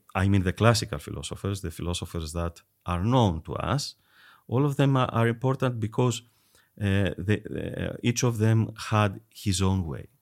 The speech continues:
to philosophize. Each one had something, has something to teach to us, something different.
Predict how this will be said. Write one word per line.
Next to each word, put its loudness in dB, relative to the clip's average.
to -12
philosophize. -10
Each 0
one 4
had 4
something, 0
has 2
something 0
to -6
teach -4
to -10
us, -14
something -4
different. -10